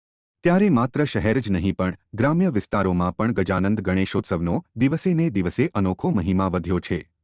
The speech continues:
તો આવો આ ગણેશ ઉત્સવ પર રાધનપુરના કલ્યાણપુરા ગામ પર કરીએ એક નજર. રાધનપુર તાલુકાના કલ્યાણપુરા ગામ ખાતે શ્રી શિવ યુવક મંડળ દ્વારા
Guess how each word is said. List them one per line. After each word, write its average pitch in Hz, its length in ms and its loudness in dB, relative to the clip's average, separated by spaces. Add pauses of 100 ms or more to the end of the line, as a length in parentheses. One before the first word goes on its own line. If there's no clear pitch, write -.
(800)
તો 180 80 4
આવો 143 340 0
આ 104 200 0
ગણેશ 101 400 0
ઉત્સવ 95 380 -2
પર 110 200 0 (180)
રાધનપુરના 147 680 0
કલ્યાણપુરા 101 680 0
ગામ 92 260 -2
પર 123 160 -4
કરીએ 92 420 -2
એક 107 200 0
નજર. 90 320 -4 (760)
રાધનપુર 160 520 2
તાલુકાના 104 580 0
કલ્યાણપુરા 95 640 0
ગામ 95 280 -2
ખાતે 95 340 -4
શ્રી 101 260 -2
શિવ 110 260 -4
યુવક 92 340 -2
મંડળ 92 300 0
દ્વારા 87 420 -2